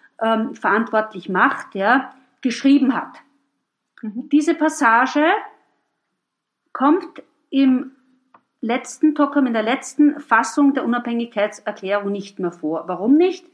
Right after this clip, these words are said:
Speaker 2: Mhm.
Speaker 1: Weil die weißen sklavenhalterischen Südstaaten das unbedingt, jede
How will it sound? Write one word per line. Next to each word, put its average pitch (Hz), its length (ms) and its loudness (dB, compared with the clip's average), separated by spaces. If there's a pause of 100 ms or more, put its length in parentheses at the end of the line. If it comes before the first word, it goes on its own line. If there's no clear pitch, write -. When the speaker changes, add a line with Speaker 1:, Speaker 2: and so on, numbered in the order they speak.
(200)
Speaker 2:
Mhm. 202 140 -8
Speaker 1:
Weil 214 420 2
die 185 120 -8
weißen 262 520 4
sklavenhalterischen 208 1600 -2
Südstaaten 226 1120 -2 (340)
das 208 180 -4
unbedingt, 247 680 0 (520)
jede 254 400 2